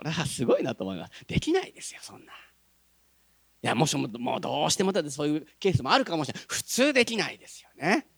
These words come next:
百日分の稼ぎ。ところがですね、その、あの、だけど、この人が一万タラントって五千年分の、じゃなくて五千回分の人生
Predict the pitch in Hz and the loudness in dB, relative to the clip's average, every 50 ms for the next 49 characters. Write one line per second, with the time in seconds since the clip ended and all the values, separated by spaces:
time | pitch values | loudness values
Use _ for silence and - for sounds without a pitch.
0 | _ - - _ _ _ _ _ - - - 113 120 113 104 104 110 117 110 - | _ -20 -20 _ _ _ _ _ -14 -12 -8 -8 -8 -8 -8 -8 -8 -8 -8 -8
1 | - 123 - - 92 - - - - - _ _ _ 127 - - _ _ _ _ | -10 -12 -12 -14 -16 -16 -18 -18 -20 -20 _ _ _ -18 -18 -18 _ _ _ _
2 | _ _ _ _ _ _ _ _ _ _ _ - - 147 131 139 147 131 143 139 | _ _ _ _ _ _ _ _ _ _ _ -14 -12 -10 -6 -6 -6 -6 -6 -10
3 | 113 113 - - - 143 160 160 139 117 - _ _ _ _ _ - - 156 170 | -10 -12 -16 -2 2 4 4 4 2 -2 -8 _ _ _ _ _ -2 2 4 6
4 | 165 156 139 - - _ _ _ _ _ _ _ - 131 135 139 139 135 120 113 | 6 4 2 0 -6 _ _ _ _ _ _ _ -6 -4 -2 0 0 -2 -2 -4
5 | - _ _ _ _ - _ _ _ _ _ _ _ _ _ _ _ _ _ _ | -8 _ _ _ _ -20 _ _ _ _ _ _ _ _ _ _ _ _ _ _
6 | - 202 - - 190 165 185 220 202 160 107 - _ _ _ _ - - - 214 | 4 4 4 4 6 8 10 10 10 8 6 2 _ _ _ _ 4 6 6 6
7 | - - _ - - 202 160 165 139 123 - _ - 190 - - - - 254 262 | 6 4 _ 4 6 6 6 6 4 2 0 _ -14 -14 -8 -4 -4 -2 0 2
8 | 285 277 269 254 254 240 - _ - - - _ 202 196 185 175 - - 170 151 | 2 4 2 2 0 -4 -6 _ -10 -10 -6 _ -2 -2 -2 -4 0 0 0 0
9 | - - - 165 156 147 135 120 147 180 185 - 294 294 277 277 277 269 262 262 | 0 -4 -4 -4 -4 -4 -4 0 2 2 2 2 0 0 2 2 0 0 0 0
10 | 262 254 240 240 226 - 220 247 240 240 233 233 208 226 226 226 220 220 220 214 | -2 -2 -4 -6 -6 0 2 2 4 6 6 6 6 6 6 6 4 4 4 4
11 | 196 170 160 170 156 143 156 143 143 160 165 202 247 254 254 254 247 - 254 247 | 2 2 2 2 2 2 0 2 2 2 4 4 2 2 2 -2 0 4 4 4
12 | 247 220 233 233 233 226 220 175 196 220 208 - - 214 - - | 6 6 4 6 6 6 6 6 4 2 2 2 0 -4 -4 -4